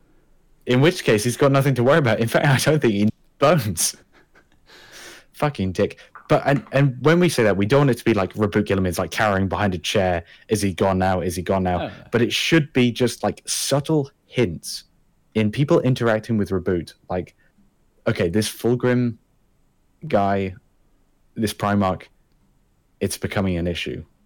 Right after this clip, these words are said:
Speaker 1: We have to create a solution. And Reboot is just really kind of reluctant to give them any, because the real solution is that he himself goes out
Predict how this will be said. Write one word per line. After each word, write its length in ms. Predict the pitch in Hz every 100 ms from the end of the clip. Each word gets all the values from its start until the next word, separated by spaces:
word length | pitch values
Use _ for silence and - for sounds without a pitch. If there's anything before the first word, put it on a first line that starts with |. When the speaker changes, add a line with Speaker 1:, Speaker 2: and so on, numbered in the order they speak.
| _ _ _
Speaker 1:
We 160 | - 104
have 400 | 92 - 104 -
to 300 | - 92 87 - _ _ _ -
create 420 | - 107 92 -
a 60 |
solution. 720 | 87 - 80 87 85 - - - _ _ _ _ _ _ _
And 140 | 107 107
Reboot 300 | 95 120 110
is 160 | 104
just 260 | - 104 -
really 340 | 104 117 113
kind 220 | 107 110
of 140 | 98 92
reluctant 800 | 101 101 104 - 92 87 - - _ _ _ _ _ _ _ _ _
to 100 | 104
give 180 | 101 160
them 100 | 95
any, 140 | 82
because 300 | 80 95 117
the 80 | -
real 180 | 107 117
solution 400 | 104 101 98 98
is 160 | 90 -
that 140 | -
he 400 | - 113 104 98
himself 500 | - 101 - 82 82
goes 200 | - 95
out 260 | 85 87 85